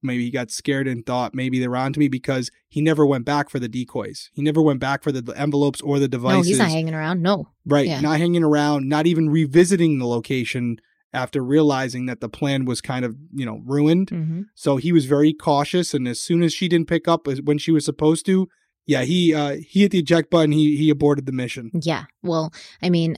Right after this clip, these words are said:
Speaker 2: I think he's not taking any chances. What he's doing is serious. He's already got one dead, dead body on his hands. He's extorting the police. He's demanding a ransom. He's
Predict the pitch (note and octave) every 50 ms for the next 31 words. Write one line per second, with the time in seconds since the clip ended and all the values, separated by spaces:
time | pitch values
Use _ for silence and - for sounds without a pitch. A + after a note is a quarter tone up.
0 | - - F3 - - F#3 F#3 - - F#3 E3+ D#3 - D#3 - - - D3 C3+ -
1 | - - - - G3 F#3+ - - C#3 D#3 F#3 - - - - F3 E3+ G#3 G#3+ G#3+
2 | C#4+ C4+ F#3+ D3 F#3+ F#3 F3 D#3 D3+ D#3 D#3 - - D3 - - - F3 - -
3 | F3+ F3 F3 F#3+ G#3+ A#3+ A#3 A3 G#3+ G3+ F3+ E3 D#3+ D3+ D#3+ E3+ F3 E3+ D#3+ D3+
4 | D#3 D3+ D#3+ D#3+ D3+ - _ - D#3+ D#3+ D#3+ D3+ D3+ C#3+ D3+ C#3 A#2 - - F2+
5 | E2+ E2 - - - G2 D2+ - F3 - - _ _ _ _ _ _ _ _ -
6 | - G3 F#3+ F#3 D#3+ E3 E3 - - - - E3+ F#3 G3 G3+ F#3+ F3+ E3 D#3 -
7 | D#3+ F3 E3+ D#3 D#3+ D#3+ - F3 E3 D#3 - D#3+ E3 E3 F3 F3+ F3 E3 D#3+ D#3+
8 | D3+ D3+ D3+ D#3 D#3 D#3+ - D#3 D3 C#3+ D3 D3+ - - - - E3+ E3 D3+ -
9 | -